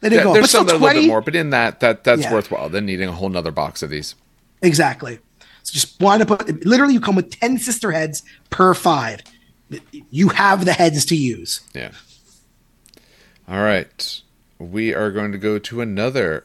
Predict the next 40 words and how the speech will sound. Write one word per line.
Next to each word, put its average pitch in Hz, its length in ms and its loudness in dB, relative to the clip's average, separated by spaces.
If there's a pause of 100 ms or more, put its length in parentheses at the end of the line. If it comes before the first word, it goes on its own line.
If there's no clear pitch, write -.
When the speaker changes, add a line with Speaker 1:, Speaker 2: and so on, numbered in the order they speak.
(100)
Speaker 2:
bit 92 160 -2
of 82 80 -6
sisters. - 880 -12
They're 98 120 -4
doing 98 200 0
it 80 80 -8
for - 120 -12
themselves 73 420 -14
over - 140 -20
here. - 180 -18 (560)
Uh, 98 200 0 (100)
Witch 120 240 2
Seekers, 131 420 0
Speaker 1:
<laughs> - 0 -
Speaker 2:
they 104 280 2
are 117 200 4
also 113 280 2
fifteen 107 320 -8
points 104 240 -8
a 98 40 -10
model, 95 200 -4
same 92 240 -4
exact 90 280 -4
unit 80 220 -8
sizes, 78 380 -8
four, 85 300 -4
five, 78 480 -4
nine, 78 360 -8
ten. 76 380 -10 (540)
They 98 140 2
are 110 160 4
the 117 160 -2
same 117 360 -6
exact 123 300 -8
stat 131 340 0
line 98 180 -6
that 85 120 -10
we've 82 180 -10
been 73 160 -10
seeing. - 420 -16